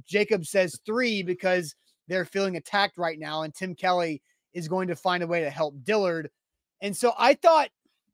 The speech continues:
there was something, and, and I didn't play this video. Uh, I, I had it pulled for, I wanna say, um, Monday. Yeah, for Monday's show, I had this video that I wanted to play about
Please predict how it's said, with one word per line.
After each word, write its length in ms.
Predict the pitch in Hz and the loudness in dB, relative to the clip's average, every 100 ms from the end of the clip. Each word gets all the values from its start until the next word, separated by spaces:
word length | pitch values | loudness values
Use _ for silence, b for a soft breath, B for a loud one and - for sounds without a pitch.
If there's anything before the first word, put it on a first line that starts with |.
| _ _ _ _ _ - | _ _ _ _ _ -6
there 160 | 175 | -2
was 160 | 247 240 | 0 0
something, 520 | - 277 311 339 285 | 2 0 2 -2 -2
and, 120 | 226 202 | -4 -6
and 140 | 208 | -2
I 140 | 208 320 | 2 2
didn't 220 | 294 208 | 2 -10
play 260 | - 220 | 0 2
this 180 | 208 180 | 2 -2
video. 640 | 151 170 165 147 131 131 - | -6 -6 -4 -4 -6 -10 -12
Uh, 240 | 151 156 131 | -8 -8 -8
I, 200 | 139 160 143 _ _ _ 170 165 - | -8 -10 -12 _ _ _ -18 -18 -6
I 180 | 165 170 | -2 -2
had 280 | - 233 | 2 2
it 80 | 226 - | 0 -10
pulled 600 | - 220 202 185 175 160 | -4 -2 0 0 -4 -8
for, 640 | _ - 180 165 160 156 156 | _ -10 -6 -2 -2 -4 -6
I 100 | 151 | -6
wanna 280 | 165 226 220 | -6 -6 -6
say, 640 | - 185 170 160 151 135 _ _ _ _ _ _ _ _ _ | -6 -4 -2 -2 -6 -10 _ _ _ _ _ _ _ _ _
um, 680 | 160 160 147 139 127 110 104 _ _ | -6 -4 -4 -6 -10 -14 -20 _ _
Monday. 1000 | 151 165 175 185 175 147 117 98 95 - _ | -12 -6 -2 -2 -4 -10 -14 -16 -20 -20 _
Yeah, 240 | 165 151 117 | -8 -8 -6
for 120 | 185 | -4
Monday's 480 | 180 214 277 277 254 | 2 2 6 6 6
show, 280 | - 214 190 | 4 2 4
I 100 | 175 | 4
had 240 | 165 254 | 0 -4
this 200 | 302 233 | -4 -8
video 340 | 156 196 190 175 | -6 -6 -4 -4
that 60 | |
I 60 | 170 | -4
wanted 180 | 165 160 | -4 -8
to 120 | 147 | -6
play 180 | 175 165 | -4 -4
about 420 | 143 175 175 170 | -2 2 2 0